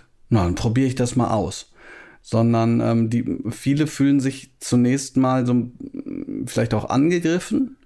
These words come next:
und haben daraufhin dann so eine ablehnende Haltung.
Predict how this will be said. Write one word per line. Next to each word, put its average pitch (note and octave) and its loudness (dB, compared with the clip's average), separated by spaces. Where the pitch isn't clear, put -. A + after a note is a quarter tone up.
und B2 2
haben D3 2
daraufhin E3+ 0
dann D3 2
so C#3 2
eine D3 2
ablehnende C#3 2
Haltung. G3+ -2